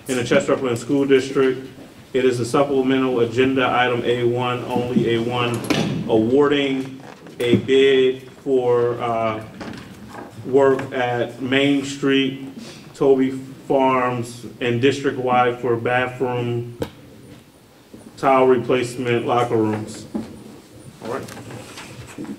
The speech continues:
With that being said, I will turn it over to the superintendent for his report.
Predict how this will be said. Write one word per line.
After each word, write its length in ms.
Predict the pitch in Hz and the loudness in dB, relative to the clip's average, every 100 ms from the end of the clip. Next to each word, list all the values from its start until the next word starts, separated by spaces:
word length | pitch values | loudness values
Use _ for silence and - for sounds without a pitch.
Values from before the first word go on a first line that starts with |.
| - - | -14 -10
With 160 | 120 147 | -4 0
that 220 | 147 143 | 0 0
being 220 | 139 127 | 0 -2
said, 540 | - 147 139 143 135 | -2 0 4 4 2
I 160 | 135 127 | 0 0
will 200 | 127 117 | 0 0
turn 240 | 139 143 | 0 0
it 80 | 139 | 2
over 360 | 135 135 131 127 | 2 2 0 -2
to 360 | - 135 131 127 | -2 0 2 2
the 140 | 120 | 0
superintendent 680 | 113 139 131 117 135 131 123 | -4 -4 -2 -2 -2 -2 -4
for 200 | 127 120 | -2 -2
his 200 | 120 113 | -2 -2
report. 380 | 113 101 113 | -4 -2 -4